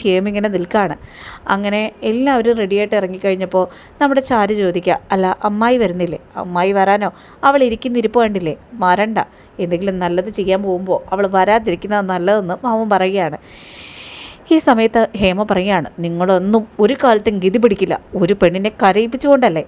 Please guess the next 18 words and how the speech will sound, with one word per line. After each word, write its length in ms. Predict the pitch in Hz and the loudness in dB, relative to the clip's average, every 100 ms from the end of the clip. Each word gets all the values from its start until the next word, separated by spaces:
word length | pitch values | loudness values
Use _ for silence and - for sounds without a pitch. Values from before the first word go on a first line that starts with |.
| - 185 | -6 -6
ഇപ്പം 160 | 196 190 | -4 0
ഈ 40 | 202 | 0
വക 180 | 208 208 | 0 0
വേഷം 320 | 185 196 233 226 | 0 2 0 0
കെട്ടുകളൊക്കെ 380 | 233 240 226 | 2 0 2
നിങ്ങൾ 200 | 220 208 214 | 0 0 0
കാണിക്കുന്നത്? 520 | 190 196 214 233 202 160 - - - | 0 -2 0 -2 0 -2 -6 -20 -8
മാത്രമല്ല, 480 | 180 165 185 170 160 - 190 | -4 -2 0 0 -2 -2 -4
എൻ്റെ 180 | 208 220 185 | 0 0 0
മകനെ 240 | 180 202 220 | 0 -4 -2
ബ്രെയിൻ 240 | 202 220 | -4 -2
വാഷ് 220 | 233 254 254 | 2 2 2
ചെയ്ത് 220 | 175 180 - | 0 0 0
നിങ്ങളെല്ലാവരും 640 | 190 202 202 196 214 214 214 | -4 2 2 4 0 0 -4
കൂടെ 140 | 185 170 - | -4 -6 -6
അവൻ 120 | 240 254 | -6 -4
ഉണ്ടായിരുന്ന 480 | 220 226 233 220 214 - - - - | -4 -2 -2 -4 -8 -8 -14 -12 -6
നല്ലൊരു 320 | 208 226 269 | -2 0 0